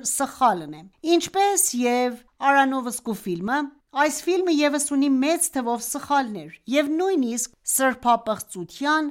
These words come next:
հավասար սխալներ։ Դրանում Աստված պատկերված է որպես տղա, որը խոսում է Մովսես մարգարեի հետ։ Անգամ այս ֆիլմի սցենարն է ակնհայտորեն հակասում ներկայացված փաստերին։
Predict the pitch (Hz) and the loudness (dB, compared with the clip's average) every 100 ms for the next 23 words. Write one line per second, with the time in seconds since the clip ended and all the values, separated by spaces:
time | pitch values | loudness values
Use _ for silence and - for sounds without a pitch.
0 | 294 - 220 220 202 190 175 180 - 269 | -8 0 2 2 0 -2 -4 -8 -6 -8
1 | - 262 202 143 - _ 196 330 359 359 | 0 0 0 -6 -16 _ 0 4 4 2
2 | 415 359 311 269 - 311 330 330 - 247 | -2 -2 0 -2 0 2 2 0 -4 -2
3 | 240 262 247 240 294 302 262 220 220 254 | -2 -2 0 0 0 0 -2 -4 -4 -4
4 | 254 - 269 202 160 - - 196 294 320 | -4 -2 -2 -2 -4 -6 -4 2 4 2
5 | - 220 - 269 277 302 294 _ - 226 | -2 -8 -8 -6 -4 -4 -8 _ -8 -4
6 | 277 285 339 359 - 254 262 - 269 254 | -4 -2 -4 -4 -2 -2 -2 -2 -2 -2
7 | 185 160 175 156 - 190 185 294 285 - | -6 -8 -14 -16 -10 -8 0 0 0 -6
8 | _ _ 269 277 269 - 254 240 247 240 | _ _ 2 2 2 -2 -2 0 0 -2
9 | - 277 302 339 320 233 185 170 214 208 | -2 -2 0 2 2 0 -4 -4 -2 -2
10 | 262 254 277 277 302 330 349 285 285 285 | 0 2 2 2 0 0 0 0 -2 0
11 | 269 254 262 262 262 - 233 269 262 254 | -2 -2 -4 -4 -6 -4 0 0 2 2
12 | 233 196 190 185 185 - 254 254 - 262 | 2 -2 -6 -6 -6 -2 0 2 0 -2
13 | 226 - | -4 -8